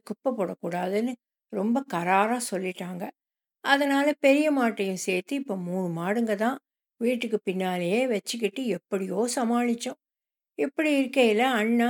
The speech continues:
அக்கா ரெண்டு பேருமே கல்லூரி படிக்க ஆகிற செலவுக்காக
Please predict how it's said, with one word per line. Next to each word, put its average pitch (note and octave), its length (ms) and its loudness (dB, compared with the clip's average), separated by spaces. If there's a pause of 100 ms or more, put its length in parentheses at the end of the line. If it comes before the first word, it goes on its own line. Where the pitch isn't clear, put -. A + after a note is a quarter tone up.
அக்கா A3 380 -2
ரெண்டு G3 260 -2
பேருமே G3 380 0 (420)
கல்லூரி C#4 440 2
படிக்க F#3+ 420 -4
ஆகிற F3+ 380 -6 (120)
செலவுக்காக G3 720 -2